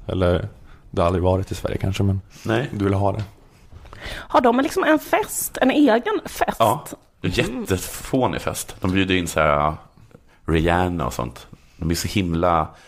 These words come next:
Speaker 2: Nouveau Riche-aktiga, norrmännen.
Speaker 1: Och det
Speaker 2: Mycket pengar, lite smak.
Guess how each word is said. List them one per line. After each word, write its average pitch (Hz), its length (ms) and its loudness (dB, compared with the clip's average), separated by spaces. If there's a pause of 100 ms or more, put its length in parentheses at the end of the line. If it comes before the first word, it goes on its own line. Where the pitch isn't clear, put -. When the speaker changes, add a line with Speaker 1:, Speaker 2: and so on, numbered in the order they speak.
(300)
Speaker 2:
Nouveau 85 420 0
Riche-aktiga, - 1200 -2 (220)
norrmännen. 65 400 -2 (1080)
Speaker 1:
Och 92 100 2
det 104 60 4
Speaker 2:
Mycket 101 220 2
pengar, 82 300 -2
lite 80 240 -4
smak. 78 440 -2